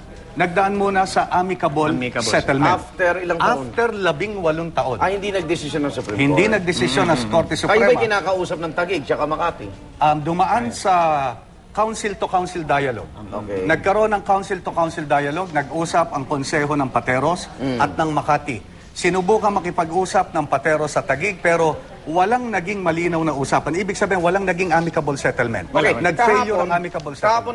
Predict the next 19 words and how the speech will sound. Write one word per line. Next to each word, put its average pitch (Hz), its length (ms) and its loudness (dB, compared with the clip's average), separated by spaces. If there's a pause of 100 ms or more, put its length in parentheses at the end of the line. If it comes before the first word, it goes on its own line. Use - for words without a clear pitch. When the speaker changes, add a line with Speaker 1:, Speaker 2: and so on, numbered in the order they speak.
Speaker 3:
kahapon, - 160 -18
si 240 100 -8
Mayor 233 320 0
Junjun 226 380 0
eh, 202 100 4
sinasabi, 175 880 0
anim 175 240 2
na 196 160 -2
bilyong 175 320 -2
piso 170 240 -4
itong 165 160 -4
mawawala 147 400 4
sa 139 160 -6
Taguig 151 480 -2
Speaker 2:
Mm. 123 320 -8
Speaker 3:
na 139 80 2
malilipas 139 480 0
sa - 80 -4
Makati. 170 440 0